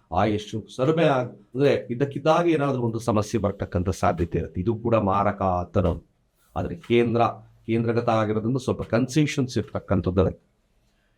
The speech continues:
ಈ ವಿಚಾರದಲ್ಲಿ ದುಡುಕಿ ನಿರ್ಧಾರಗಳನ್ನ ತಗೊಳ್ತಕ್ಕಂಥದ್ದು ಬಹಳ ಉತ್ತಮ.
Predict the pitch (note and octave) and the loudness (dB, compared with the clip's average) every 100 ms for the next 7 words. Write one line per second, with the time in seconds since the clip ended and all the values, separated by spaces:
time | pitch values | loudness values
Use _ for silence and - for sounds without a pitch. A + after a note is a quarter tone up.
0 | _ C3+ D#3 G#3+ G#3+ G3+ E3+ C#3+ C3 - | _ -4 2 4 4 4 4 4 2 -4
1 | - D3 G3 G#3+ F3 B2+ D3+ C#3 B2+ A#2 | 0 2 2 2 2 4 2 2 2 2
2 | A2 G#2+ G#2+ - G#2 G2+ F#2+ F#2+ G2 F#2 | 2 2 0 -2 -4 -4 -2 0 2 4
3 | F#2 F2+ E2+ - _ _ _ _ _ G#2+ | 4 2 -4 -16 _ _ _ _ _ -2
4 | G2+ - F#2 F2+ F2+ | -2 0 2 4 2